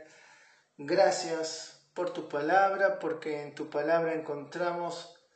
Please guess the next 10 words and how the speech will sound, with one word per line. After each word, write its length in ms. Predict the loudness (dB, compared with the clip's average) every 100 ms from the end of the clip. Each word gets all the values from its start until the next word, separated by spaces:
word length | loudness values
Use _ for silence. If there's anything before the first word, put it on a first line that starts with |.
| _ _ _ _ _
la 160 | 0 2
manera 580 | 2 0 0 2 2
en 160 | 0 -2
cómo 360 | 0 2 2 -2
debemos 1000 | -2 0 0 0 -2 -4 -6 -12 -18 _ _ _ _ _ _ _ _ _ _ _ _ _ _ _ _ _ -12
vivir 420 | -8 -4 -2 -2
el 200 | -2 -4
día 280 | -4 -2 0
a 20 |
día. 600 | 0 -2 -6 -8 -10 -14